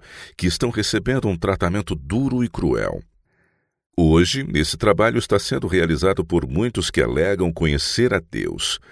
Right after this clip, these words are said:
falam de maneira insatisfeita e queixosa a respeito das exigências do Senhor. Não culpam diretamente a Deus por ser injusto,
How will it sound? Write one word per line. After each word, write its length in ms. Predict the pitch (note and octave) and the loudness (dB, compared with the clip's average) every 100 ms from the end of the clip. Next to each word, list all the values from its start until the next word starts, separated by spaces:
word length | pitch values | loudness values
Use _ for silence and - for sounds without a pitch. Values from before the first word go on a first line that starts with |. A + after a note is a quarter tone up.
| - - | -20 -20
falam 540 | - - C#3 C#3+ F2 B1 | -12 -2 0 2 2 0
de 140 | C#2+ | -2
maneira 520 | C2 B1+ D#2 F2+ D2+ | -2 0 0 0 0
insatisfeita 920 | F2 G2 - E2 - - A2+ B2 - | -2 -2 -2 -4 -6 -2 0 0 0
e 60 | A2 | 0
queixosa 680 | F2+ D#2 - G2+ A2+ A2+ E2 | 2 0 0 2 2 2 0
a 40 | |
respeito 520 | C2 C#2 - F#2+ F2+ | 0 -2 0 0 0
das 220 | D#2+ D#2+ E2 | 2 2 2
exigências 880 | F2+ D#2+ C2+ A#1+ F#2+ B2 - A#1+ | 0 0 0 0 -2 -2 -4 -4
do 120 | - C2+ | -4 -4
Senhor. 600 | - G#1 G1+ G1+ G1+ - _ _ _ _ _ - | -4 -4 -6 -10 -12 -18 _ _ _ _ _ 0
Não 200 | D2 D2 | 2 2
culpam 520 | - A#2 - A1 G#1 | 0 -2 2 0 0
diretamente 600 | B1+ C2 C2+ C2 C#2+ C#2+ | -2 -4 -2 -2 0 0
a 40 | |
Deus 280 | A1 D#2+ E2+ | 0 0 0
por 180 | - B1+ | -2 -2
ser 240 | - B1+ | -2 -2
injusto, 640 | C2 - D2+ C2 - - | -2 -4 -4 -4 -6 -8